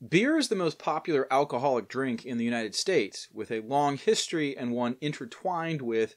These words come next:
baseball. At the time of the game's professionalization, German immigrants were pouring into Midwestern cities such as Saint Louis and Milwaukee,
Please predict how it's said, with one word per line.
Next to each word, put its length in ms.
baseball. 600
At 200
the 80
time 300
of 60
the 60
game's 240
professionalization, 1160
German 320
immigrants 500
were 80
pouring 600
into 340
Midwestern 640
cities 540
such 180
as 100
Saint 280
Louis 400
and 80
Milwaukee, 680